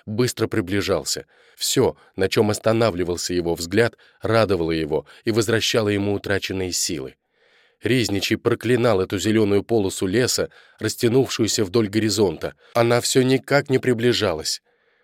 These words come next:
Двое его братьев ушли далеко вперед. Кожевник замедлил шаг, поджидая его, и старика охватило приятное чувство, когда тот его догнал. Он не представлял себе, что сможет испытать чувство дружбы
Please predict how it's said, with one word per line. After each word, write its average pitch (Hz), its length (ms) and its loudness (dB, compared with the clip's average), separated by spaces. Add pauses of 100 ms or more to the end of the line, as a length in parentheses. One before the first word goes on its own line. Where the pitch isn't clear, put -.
(140)
Двое 104 380 0
его 101 200 2
братьев 117 580 0
ушли 113 360 -2
далеко 98 360 -2
вперед. 90 480 -4 (300)
Кожевник 101 580 0
замедлил 104 480 0
шаг, - 460 -4
поджидая 90 480 -2
его, 78 380 -4 (240)
и 110 80 -4
старика 110 460 2
охватило 107 480 0
приятное 113 520 2
чувство, 95 520 -4 (180)
когда 101 260 0
тот 123 260 -2
его 101 220 0
догнал. 98 480 -2 (240)
Он 123 160 0
не 123 80 2
представлял 127 640 2
себе, 78 360 -4 (200)
что - 220 -2
сможет 117 400 0
испытать 117 440 0
чувство 113 360 0
дружбы 95 480 0